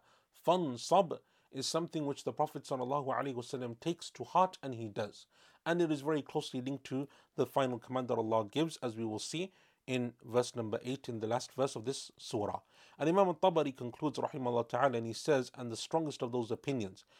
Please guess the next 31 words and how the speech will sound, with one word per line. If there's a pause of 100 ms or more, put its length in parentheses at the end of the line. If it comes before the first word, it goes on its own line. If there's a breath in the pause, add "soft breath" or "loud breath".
(160 soft breath)
is
that
Allah
Azza
wa
Jal
is
commanding
His
Prophet
sallallahu
alaihi
wasallam (480 soft breath)
that
whenever
he
finishes
from
something, (380 soft breath)
whether
it
be
from
the
affairs
of
this
life
or
the
next,